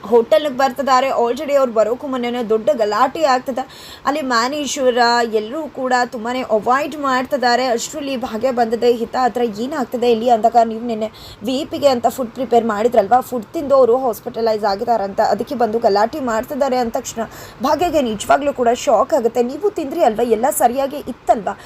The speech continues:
ಅಂತ ಕೇಳ್ತಿದ್ರೆ, "ಹೌದು, ನಿನ್ನೆ ಎಲ್ಲ ಸರಿಯಾಗೇ ಇತ್ತು, ಆದ್ರೆ ಇವತ್ತು ನೋಡಿದ್ರೆ ಈ ರೀತಿ ಗಲಾಟೆ ಆಗ್ತದೆ" ಅಂತ ಹೇಳ್ತಿದ್ದಾಗ್ಲೇ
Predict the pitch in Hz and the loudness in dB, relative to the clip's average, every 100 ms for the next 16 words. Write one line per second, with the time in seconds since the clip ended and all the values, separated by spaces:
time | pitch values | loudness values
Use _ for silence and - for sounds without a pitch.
0 | - - 302 359 359 294 302 302 262 254 | -20 -10 -2 -2 0 -4 -2 2 4 4
1 | 214 247 233 247 277 226 208 320 - 226 | 2 0 -4 -4 0 0 0 0 2 2
2 | 233 226 214 - 240 220 254 202 262 254 | 2 2 -2 0 2 2 0 -4 -6 -4
3 | 254 247 269 233 330 330 269 - 185 226 | -6 -4 -4 -4 -4 -4 -2 0 4 2
4 | 233 208 202 220 214 - - - 285 320 | 2 0 0 -6 -6 -8 -18 -8 0 4
5 | 320 254 247 349 370 247 247 269 311 269 | 2 0 -4 -4 -4 0 2 2 0 -2
6 | 277 | -2